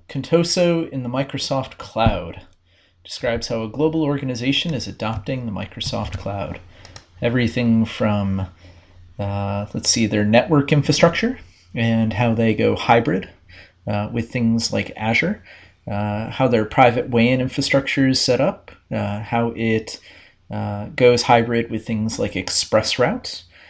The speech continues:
and, uh, even goes into their on-premises directories, how their A D forest is configured,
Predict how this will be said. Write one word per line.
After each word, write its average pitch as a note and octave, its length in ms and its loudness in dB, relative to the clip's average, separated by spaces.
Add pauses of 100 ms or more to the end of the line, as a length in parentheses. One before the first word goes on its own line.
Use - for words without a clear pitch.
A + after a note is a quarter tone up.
(260)
and, A2+ 760 -2
uh, A2+ 240 -6
even D3+ 260 2
goes D3 260 4
into C#3+ 560 4
their B2 320 2
on-premises B2+ 880 0
directories, C3 880 4
how A#2 140 -4
their G#2+ 160 -2
A A#2+ 120 0
D A#2+ 200 -2
forest B2 480 -2
is A#2 100 -8
configured, D#3 720 4